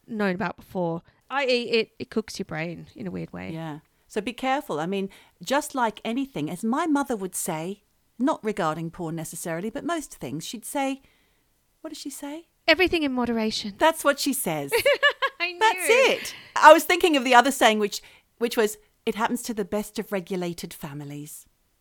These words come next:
Speaker 1: What?
Speaker 2: She'd say that when you got sick, when you were vomiting all night. She's like, "It's all right, darling. It happens to the best of regulated families."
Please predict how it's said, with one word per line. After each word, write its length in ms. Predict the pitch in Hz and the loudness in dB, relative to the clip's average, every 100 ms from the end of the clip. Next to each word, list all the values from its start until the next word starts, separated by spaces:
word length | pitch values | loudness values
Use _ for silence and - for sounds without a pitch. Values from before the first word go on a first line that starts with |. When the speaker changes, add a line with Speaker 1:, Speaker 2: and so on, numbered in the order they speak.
| _ | _
Speaker 1:
What? 480 | - 147 135 175 554 | -14 -10 0 4 4
Speaker 2:
She'd 180 | - 269 | 0 0
say 160 | 285 262 | 2 6
that 200 | 247 - | 6 6
when 160 | 226 | 4
you 80 | 208 | 4
got 220 | 196 175 | 4 2
sick, 340 | - - 208 - | 0 0 0 -2
when 100 | 185 | -4
you 100 | 190 | -4
were 60 | |
vomiting 460 | 156 160 170 180 175 | -2 -2 -2 -4 -6
all 120 | 170 | -4
night. 200 | 170 175 - - - | -2 -4 -6 -18 -18
She's 180 | - 269 | -10 -4
like, 160 | 320 | -4
"It's 160 | 392 - | -6 -6
all 140 | 381 349 | -4 -2
right, 240 | 285 - | -4 -4
darling. 320 | 220 214 233 - _ - | -4 -2 -4 -8 _ -4
It 120 | 302 | 0
happens 280 | 294 302 269 | 2 0 0
to 100 | - | -4
the 100 | 294 | -6
best 340 | - 415 - 220 | -2 -4 -4 -10
of 120 | 170 | -8
regulated 580 | 151 160 151 147 147 - | -8 -8 -8 -8 -12 -10
families." 640 | 143 147 151 175 196 - | -10 -8 -8 -10 -12 -14